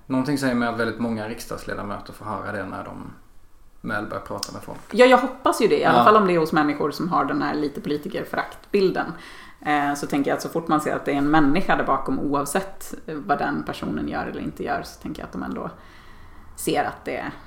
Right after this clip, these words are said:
Speaker 2: att det är någonting mer <laughs> hos personen
Speaker 1: Mm.
Speaker 2: än det de trodde. Men så är det väl med många fördomar och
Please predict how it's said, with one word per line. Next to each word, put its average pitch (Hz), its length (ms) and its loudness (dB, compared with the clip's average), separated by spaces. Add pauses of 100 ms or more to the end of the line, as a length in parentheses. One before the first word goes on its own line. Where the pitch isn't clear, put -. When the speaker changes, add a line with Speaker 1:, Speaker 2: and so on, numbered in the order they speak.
(260)
Speaker 2:
att - 100 -6
det 160 100 4
är 151 60 6
någonting 156 440 4
mer 156 460 4
<laughs> - 100 -4
hos 170 220 0
personen 156 460 -4
Speaker 1:
Mm. 139 120 6
Speaker 2:
än 131 60 6
det 87 100 0
de 113 140 -4
trodde. 165 300 -6 (140)
Men 175 100 2
så 170 140 2
är 165 60 4
det 165 60 2
väl 147 120 -2
med 147 140 0
många 156 500 2 (260)
fördomar 156 640 -2
och - 140 -6